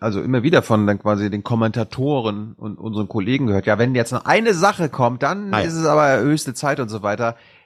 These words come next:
Speaker 1: Das ist ja jetzt das Problem. Also, das ist ja dann auch wieder ein Erfolg der, der Rechten. Ja, jetzt brauchen wir nur auf eine Sache warten, weil irgendwas kommt irgendwie immer. Und dann waren sich ja selbst die Medien einig,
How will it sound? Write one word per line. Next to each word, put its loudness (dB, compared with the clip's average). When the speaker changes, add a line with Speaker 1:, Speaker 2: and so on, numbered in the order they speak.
Speaker 1:
Das 0
ist 2
ja 6
jetzt 0
das -10
Problem. -10
Also, 4
das 0
ist 0
ja 6
dann 4
auch 2
wieder 6
ein 0
Erfolg 0
der, 2
der -4
Rechten. -6
Ja, 2
jetzt -10
brauchen 2
wir 2
nur 2
auf -2
eine 2
Sache 0
warten, 0
weil 0
irgendwas -2
kommt -4
irgendwie -6
immer. -2
Und -4
dann 0
waren 2
sich 2
ja 6
selbst 0
die 0
Medien -2
einig, -4